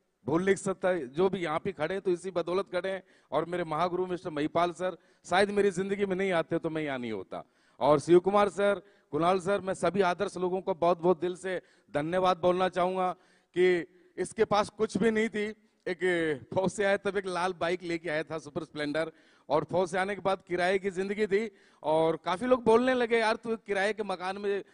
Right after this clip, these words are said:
रह रहा, पाँच हजार रुपये किराया देता है, इससे अच्छा तू तो अपना कोई, अ, जुगाड़ कर ले यार, बैंक से लोन वोन लेके मकान बना ले।" तो मैं बोला, "भाई देखेंगे अभी क्या होगा क्या नहीं।" तो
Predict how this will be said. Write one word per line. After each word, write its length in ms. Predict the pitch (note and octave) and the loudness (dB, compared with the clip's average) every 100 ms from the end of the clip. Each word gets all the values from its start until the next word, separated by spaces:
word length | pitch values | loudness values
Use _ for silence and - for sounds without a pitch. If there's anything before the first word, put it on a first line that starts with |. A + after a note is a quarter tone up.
| _ | _
रह 140 | D3 E3+ | -6 -4
रहा, 140 | G3 | -4
पाँच 260 | F#3+ F3+ F#3+ | -4 -6 -2
हजार 140 | F#3+ | -2
रुपये 200 | F#3+ F#3+ | 0 -4
किराया 300 | F3+ F3+ F#3+ | -4 0 0
देता 260 | F#3 F#3+ F#3 | 0 -2 -2
है, 60 | |
इससे 180 | F#3+ - | -4 -6
अच्छा 220 | F#3 F#3 | -8 -6
तू 160 | F#3 F#3+ | -6 -8
तो 120 | F3+ | -6
अपना 280 | F3 F3+ F#3 | -8 -6 -8
कोई, 240 | F3 F#3 | -4 -4
अ, 40 | D#3+ - _ D3+ D#3+ D#3+ D#3 | -6 -12 _ -4 -2 -2 -4
जुगाड़ 400 | C3 D3+ F3+ G#3 | -6 -2 0 0
कर 160 | A3 | 0
ले 160 | A#3 A3+ | 2 4
यार, 160 | G#3+ | 2
बैंक 260 | G#3 G#3 G#3 | 0 -4 -4
से 80 | G#3+ | -2
लोन 240 | F#3+ F#3+ | 0 0
वोन 160 | G3+ G#3 | -2 -2
लेके 240 | G3 F#3+ | -4 -6
मकान 360 | F3 D#3+ E3+ F3+ | -10 -8 -6 -6
बना 260 | E3 E3 | -6 -6
ले।" 140 | E3 E3 - _ _ _ | -4 -6 -8 _ _ _
तो 80 | F3 | -8
मैं 180 | F#3+ G3+ | -4 -2
बोला, 180 | G3 G#3 | 0 2
"भाई 320 | G3+ G3 E3+ _ _ _ _ | 2 0 -4 _ _ _ _
देखेंगे 400 | G3+ G3+ A3+ A3+ | -2 0 -2 0
अभी 260 | G#3+ A3 G3+ E3+ _ _ | -2 -2 -10 -14 _ _
क्या 120 | G3+ | -2
होगा 280 | F3+ G3+ G3+ | 0 2 0
क्या 220 | G3 G3+ | 0 -2
नहीं।" 200 | G3+ G3+ G3 _ _ _ - | -2 -6 -10 _ _ _ -4
तो 380 | E3 E3 D#3 | 0 2 0